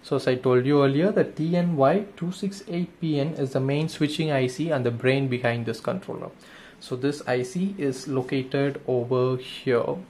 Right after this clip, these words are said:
as I showed you earlier. This is our brain of the circuit, and it also has a capacitor C three, which you can see here.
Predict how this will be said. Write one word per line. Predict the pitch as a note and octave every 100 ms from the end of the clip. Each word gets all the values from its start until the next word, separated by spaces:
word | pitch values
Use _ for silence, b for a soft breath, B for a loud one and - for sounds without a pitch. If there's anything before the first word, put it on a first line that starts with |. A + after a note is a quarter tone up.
| - -
as | - A#2+ - -
I | A#2+ F#2+
showed | - - - C3 B2
you | C3 C3
earlier. | B2+ A#2+ - F#3+ - - - - - - - - - -
This | B2+ B2 -
is | - A#2+ A#2 - -
our | A2+ A#2 A#2 B2 B2+ B B B - - -
brain | B2+ B2+ B2+ B2
of | A2+ -
the |
circuit, | C3 C#3+ C3+ - A#2+ D3+ - B B B -
and | A#2+ A2+ A#2+ -
it | B2+
also | C3 B2+ B2+ C#3
has | - B2 A#2 A#2 -
a | B2+
capacitor | - B2 - B2 A#2+ C3 B2+ B2 B2 B2 B B B B
C | - - D#3
three, | D3+ - D3+ G3 - B B B B B -
which | B2+ B2 - - -
you | B2+
can | A#2+ A#2+
see | - A#2+ A2
here. | A#2+ F3